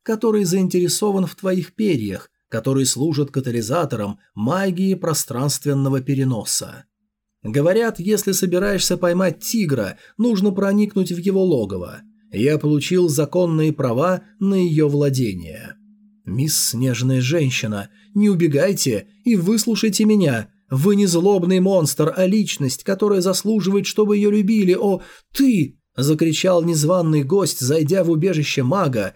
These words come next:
и указав затем на меня пальцем. «Этого невоспитанного мужчину зовут Первый Герой». Дикарь, который при помощи силы стал героем. «Мисс Снежная Женщина, не слушай его,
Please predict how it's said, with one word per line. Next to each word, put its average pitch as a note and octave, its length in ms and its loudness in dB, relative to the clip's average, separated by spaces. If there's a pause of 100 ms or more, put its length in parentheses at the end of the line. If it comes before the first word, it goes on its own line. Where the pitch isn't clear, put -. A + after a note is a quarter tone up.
(160)
и G#3+ 80 0
указав G3 480 2
затем E3 480 0
на E3 60 0
меня D#3+ 280 0
пальцем. G2 760 -6 (360)
«Этого F3+ 440 2
невоспитанного F3 880 0
мужчину C3+ 680 0 (180)
зовут G3 520 -2
Первый E3+ 400 0
Герой». D#3 520 0 (260)
Дикарь, C3+ 540 0 (160)
который G#3 340 2
при F#3 160 0
помощи F3+ 480 0
силы F#3+ 420 0
стал F#3 340 0
героем. E3 600 0 (360)
«Мисс B2+ 420 0
Снежная D3 480 2
Женщина, B2 600 -2 (220)
не G#3+ 140 2
слушай G3+ 560 0
его, D#3 440 0